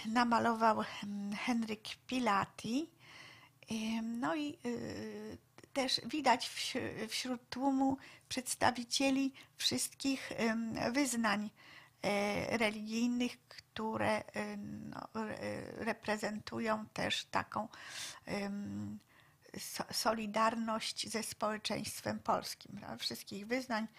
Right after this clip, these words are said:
em, i, i, i katolickie, i, em, y, protestancko-habsburskie, i tam jeszcze inne, i, i, i żydowskie. W, w każdym razie, mm,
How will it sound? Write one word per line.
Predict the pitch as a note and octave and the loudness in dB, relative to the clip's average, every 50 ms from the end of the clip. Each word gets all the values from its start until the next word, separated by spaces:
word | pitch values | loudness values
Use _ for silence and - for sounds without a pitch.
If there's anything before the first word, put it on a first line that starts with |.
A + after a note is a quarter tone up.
| - - - - - - - - - | -20 -18 -18 -18 -18 -18 -20 -20 -14
em, | - - G3+ G3+ G3 G3 G3 G3 G3 G3 G3 F#3+ G3+ - - - - - C2+ B1+ - F#3+ F#3 - - F#3 F#3+ G#3+ - - - | -6 -2 0 0 0 0 -2 -4 -6 -6 -6 -6 -6 -8 -10 -12 -10 -10 -10 -12 -12 -12 -12 -12 -12 -12 -12 -12 -14 -14 -10
i, | G#3+ G#3 G3+ G3 - - - - | -10 -8 -10 -10 -12 -14 -14 -12
i, | G3+ G#3 G#3+ - - G#3+ | -12 -12 -12 -12 -10 -10
i | G3+ | -10
katolickie, | - - - - F3 - - F#3+ F#3+ A#3 C4+ C4 - - - - - A3 G#3+ | -10 -6 -6 -6 -6 -4 -6 -4 -4 -4 -4 -6 -8 -12 -10 -6 -6 -6 -6
i, | - - F#3+ G3 G3 F#3 - - - | -6 -8 -8 -8 -8 -10 -10 -10 -10
em, | F3+ E3+ - D#3+ D#3+ F3+ G#3 G3+ _ - - - - - - - - - _ - - - | -8 -8 -6 -8 -8 -10 -12 -16 _ -20 -20 -20 -20 -20 -20 -20 -20 -20 _ -20 -14 -10
y, | F#3+ F#3+ F#3 F#3+ F#3+ F#3+ E3+ C#3+ - - - - - - - - - - - - - - - _ _ _ _ - - _ - - _ _ - | -8 -8 -6 -6 -6 -6 -6 -8 -8 -8 -10 -12 -12 -14 -14 -16 -16 -16 -16 -18 -18 -18 -20 _ _ _ _ -20 -20 _ -20 -20 _ _ -8
protestancko-habsburskie, | - F#3 G3 - F#3 F3+ - - - A3+ A#3 A#3 A3+ - - - - F#3+ F#3+ - - - - B3+ B3+ _ - - B3 C4 A#3+ - - - - - - A3 G3+ G3 - - - | -6 -6 -6 -6 -6 -8 -4 -2 0 0 0 -2 -6 -10 -10 -6 -4 -4 -4 -6 -10 -18 -20 -20 -20 _ -10 -6 -6 -6 -6 -6 -10 -10 -10 -10 -8 -6 -6 -6 -6 -6 -8
i | G3 G3 F#3+ | -8 -8 -6
tam | - - - - - - | -6 -8 -8 -8 -8 -12
jeszcze | - - - - - | -14 -16 -14 -12 -8
inne, | A#3 A#3 A#3+ A#3 G#3+ G#3 G3+ F#3+ | -6 -4 -4 -4 -4 -4 -6 -8
i, | - - F#3+ F#3+ - - F3 F#3 F#3 E3+ - - | -8 -8 -10 -8 -8 -8 -8 -8 -8 -10 -12 -10
i, | - F3 - F3+ | -10 -8 -6 -6
i | F#3+ | -6
żydowskie. | F#3 F#3+ D#3+ G3 G#3 A3+ A3+ - - - - - - | -6 -4 -4 -2 -2 -2 -2 -4 -8 -12 -12 -12 -12
W, | - - - - - - B3 | -12 -12 -14 -12 -8 -6 -6
w | - - | -4 0
każdym | - B3+ C4 A#3+ A#3+ B3 A3+ A#3 | 0 0 0 0 -2 -2 0 2
razie, | A#3+ A#3+ B3 A#3+ B3 A#3+ - - - - - - - - - - - - - | 2 2 2 2 0 -4 -4 -8 -14 -12 -12 -10 -12 -12 -12 -14 -14 -8 -2
mm, | G#3 A3+ A3+ A3+ A3+ A3 A3+ A3+ A3+ A#3+ A#3+ | 0 0 2 2 0 0 -2 0 2 2 0